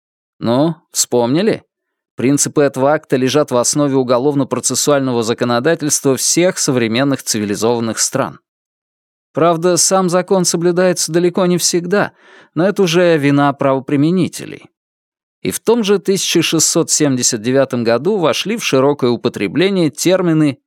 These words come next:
«виг» и «тори». Кому станет интересно, дальше сами поищите информацию, теперь вы хотя бы знаете, в каком году искать и при чьём правлении.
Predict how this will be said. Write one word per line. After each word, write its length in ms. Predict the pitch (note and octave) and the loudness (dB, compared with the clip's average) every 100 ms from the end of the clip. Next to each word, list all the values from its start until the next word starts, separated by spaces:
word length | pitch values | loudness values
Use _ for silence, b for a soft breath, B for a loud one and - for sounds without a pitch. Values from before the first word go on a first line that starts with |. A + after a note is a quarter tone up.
| - | -12
«виг» 560 | A#2+ A2 F3 F3 D#3 - _ - | -6 0 0 -2 -10 -16 _ -4
и 80 | |
«тори». 540 | D3 - C#3+ F2+ D2 - _ _ _ _ _ _ _ _ | -4 0 0 0 -2 -12 _ _ _ _ _ _ _ _
Кому 260 | - C4+ B3+ | -2 0 2
станет 420 | - G3+ F3+ D#3+ | 2 0 2 2
интересно, 840 | C3+ A#2 A#2+ D#3+ A3 - F#3 E3+ | 0 0 0 2 0 0 0 -2
дальше 320 | D3 A3 A3 - | 0 -2 0 -2
сами 360 | F#3+ F3+ E3+ | 0 2 0
поищите 540 | D#3+ D#3 D3+ - - C3+ | 0 2 2 0 -2 -2
информацию, 800 | B2+ C3 B2+ B2 A#2 - A2+ | 0 0 0 -2 -2 -2 -4
теперь 300 | G#2+ - B2+ | -6 -2 -2
вы 100 | C#3+ | 0
хотя 300 | D#3 F#3 G#3 | 0 -2 -2
бы 100 | F#3+ | 0
знаете, 480 | G#3 D#3+ C3+ A#2 - | 0 2 2 0 -4
в 60 | - | -4
каком 320 | B2 C#3 B2 | -2 -2 0
году 280 | A#2 A2+ A#2 | 0 0 -2
искать 360 | - E3+ E3+ | -2 -2 -2
и 40 | - | -4
при 140 | - | -10
чьём 320 | F2+ C3+ D3+ | -6 -2 -2
правлении. 720 | D#3 D#2+ D#2 F#2+ A2+ G#2+ G2+ | -2 -8 -4 -2 -2 -2 -6